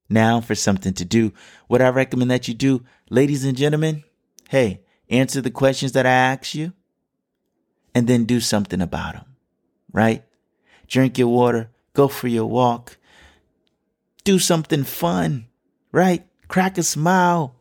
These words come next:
have some laughs, enjoy life, and take care of yourself.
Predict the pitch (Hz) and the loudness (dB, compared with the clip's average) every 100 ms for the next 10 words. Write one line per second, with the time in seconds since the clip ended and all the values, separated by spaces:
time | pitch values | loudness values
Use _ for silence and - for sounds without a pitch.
0 | _ - 175 170 160 147 156 160 156 - | _ -2 0 0 -2 -2 0 0 0 -4
1 | - _ _ _ _ _ _ _ _ - | -12 _ _ _ _ _ _ _ _ 0
2 | 123 113 101 123 135 139 135 131 - _ | 2 2 2 4 4 4 0 -4 -12 _
3 | _ _ _ - 104 95 80 - - _ | _ _ _ 0 2 2 -2 -8 -20 _
4 | _ _ _ _ _ _ _ _ _ _ | _ _ _ _ _ _ _ _ _ _
5 | _ _ - 101 123 120 123 95 85 82 | _ _ -8 0 0 2 2 2 0 -4
6 | - 85 - _ | -6 -8 -10 _